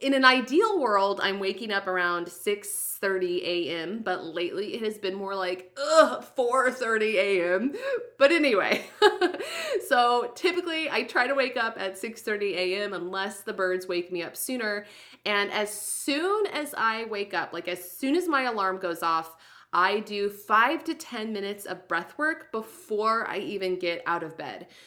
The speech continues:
So I literally grab my headphones, grab my phone, plug 'em in, and I put on this certain type of music that I use for my breath work, and I do five to ten minutes of breath work. And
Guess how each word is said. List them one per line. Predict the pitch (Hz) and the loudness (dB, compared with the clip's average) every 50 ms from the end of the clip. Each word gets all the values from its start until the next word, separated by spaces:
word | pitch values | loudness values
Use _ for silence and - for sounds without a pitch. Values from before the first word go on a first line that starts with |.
| - _ | -20 _
So | - - 185 175 175 | -8 -4 -2 0 0
I | 165 165 | 0 0
literally | 170 170 185 185 185 190 190 196 190 185 185 185 180 147 | 0 0 0 2 2 0 0 2 2 2 2 2 0 -2
grab | 139 165 165 156 160 160 | -4 -2 0 0 0 0
my | 160 147 | -2 -4
headphones, | 160 175 208 247 233 240 - 247 240 240 233 233 233 240 226 - | -6 -4 -4 -4 -4 -2 -4 -4 -2 -2 -4 -4 -6 -8 -10 -12
grab | 214 - 185 160 160 160 | -6 0 0 0 0 0
my | - 156 160 | -4 -8 -10
phone, | 160 - - 226 233 233 226 233 233 220 | -8 -4 -2 -2 0 0 -2 -4 -8 -10
plug | - - 160 151 151 | -8 -6 -4 -4 -4
'em | 156 165 190 | -4 -4 -2
in, | 214 226 226 226 233 233 226 | -2 -2 -2 -2 -4 -4 -6
and | - 165 160 | -4 -4 -4
I | 160 160 | -4 -4
put | 160 - 226 196 | -6 -8 -4 -2
on | 196 202 202 196 | 0 0 0 0
this | 185 185 185 - - | -4 -4 -6 -10 -14
certain | - - - 214 214 - - | -16 -4 0 0 0 0 -2
type | 220 254 240 240 254 | -4 -6 -4 -4 -6
of | 233 214 | -6 -4
music | 208 208 202 208 196 196 | -6 -4 -2 -4 -6 -4
that | 196 202 190 | -2 -2 0
I | 190 | 0
use | 185 180 180 175 175 180 | 0 2 0 0 -2 -2
for | - - | -6 -6
my | 175 170 165 | -6 -6 -4
breath | 165 165 170 180 - 220 | -2 -2 -4 -4 -4 -6
work, | 233 240 262 240 - | -4 -4 -4 -4 -6
and | - 190 | -4 -4
I | 185 | -4
do | 185 196 202 | -4 -4 -8
five | 190 196 - 185 175 180 196 214 | -10 -6 -2 0 0 0 0 -4
to | 240 269 | -6 -8
ten | - 233 233 214 | -8 -8 -8 -6
minutes | 196 185 185 185 190 | -6 -6 -8 -6 -8
of | 185 175 - | -10 -6 -4
breath | 156 135 147 - | -6 -6 -4 -6
work. | 143 127 113 - - | -6 -8 -8 -8 -8
And | - 156 165 175 170 | -8 -6 -6 -6 -8